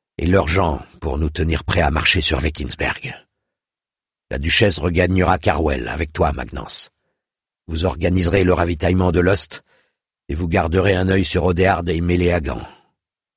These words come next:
Mais vous ne partirez que lorsque j'aurai trouvé un arrangement avec Anguzel. Un départ précipité de mon épouse apparaîtrait comme un signe de faiblesse et un désaveu de ma part. »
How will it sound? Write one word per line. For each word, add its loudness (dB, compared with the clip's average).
Mais 4
vous 4
ne -2
partirez 0
que -4
lorsque -2
j'aurai 0
trouvé -2
un 2
arrangement 0
avec -2
Anguzel. -4
Un -6
départ -4
précipité -2
de 2
mon 0
épouse 2
apparaîtrait 2
comme 2
un 4
signe 2
de -2
faiblesse 0
et 0
un 2
désaveu 2
de 0
ma 0
part. » -6